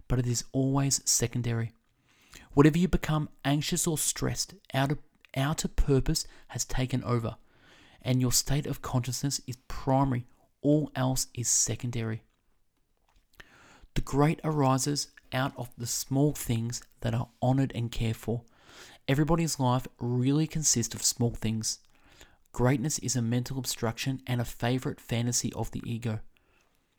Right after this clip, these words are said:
The world will tell you that your success is achieving what you set out to do. It will tell you that your success is winning, that finding recognition or prosperity are essential ingredients in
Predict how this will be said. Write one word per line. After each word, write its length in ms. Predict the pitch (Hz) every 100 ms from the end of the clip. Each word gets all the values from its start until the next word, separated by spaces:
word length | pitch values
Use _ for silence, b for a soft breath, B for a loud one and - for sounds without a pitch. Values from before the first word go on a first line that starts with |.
| _ _ B B B B
The 80 | 135
world 360 | 120 135 165 175
will 80 | 175
tell 240 | - 156
you 80 | 135
that 160 | 113
your 100 | 123
success 680 | 120 - - - 151 160 - - -
is 200 | 139 -
achieving 640 | - - - 147 151 131
what 160 | 120 123
you 80 | 117
set 240 | - 127
out 180 | 120 113
to 80 | 120
do. 260 | 117 113 107 B B B B B B
It 120 | -
will 120 | 147 151
tell 260 | - 143
you 80 | 135
that 140 | 117 -
your 120 | 120
success 560 | - 123 - 151 156 -
is 180 | 120
winning, 420 | 107 123 131 123 B B B B B
that 140 | - -
finding 420 | - 139 151 147
recognition 720 | 143 139 135 131 127 139 135
or 360 | - 120 117 - -
prosperity 800 | - - - 131 135 143 135 -
are 200 | 131 131
essential 480 | - - 131 160
ingredients 500 | 156 123 123 123 123
in 140 | 110